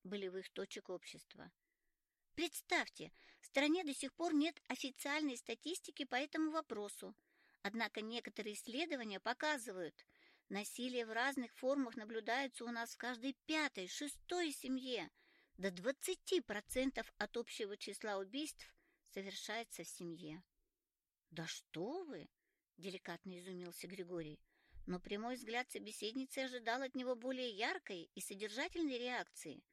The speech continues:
«Внушительные цифры», — добавил он. «Но в прессе мне не доводилось сталкиваться с озабоченностью по поводу этой болезни общества». На Викторию находило нечто такое, что позволяло ей забыть на время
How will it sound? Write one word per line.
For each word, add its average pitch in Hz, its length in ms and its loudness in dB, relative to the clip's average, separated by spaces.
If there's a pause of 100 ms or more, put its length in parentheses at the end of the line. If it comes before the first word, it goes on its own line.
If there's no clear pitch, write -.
(440)
«Внушительные 269 880 0
цифры», — 202 540 -4 (100)
добавил 180 500 -6
он. 165 200 -6 (640)
«Но 185 120 0
в - 80 -8
прессе 202 400 2
мне 233 180 -2
не 247 160 0
доводилось 277 560 4
сталкиваться 202 640 0
с - 120 -6
озабоченностью 202 880 0
по 180 100 -2
поводу 226 480 0
этой 190 240 0
болезни 233 480 2
общества». - 640 -4 (1120)
На 226 100 -2
Викторию 262 480 0
находило 240 520 0
нечто 233 400 -2
такое, 277 400 -2
что - 180 -8
позволяло 240 480 -2
ей 254 380 -2
забыть 190 520 0
на 165 140 -2
время 247 400 -2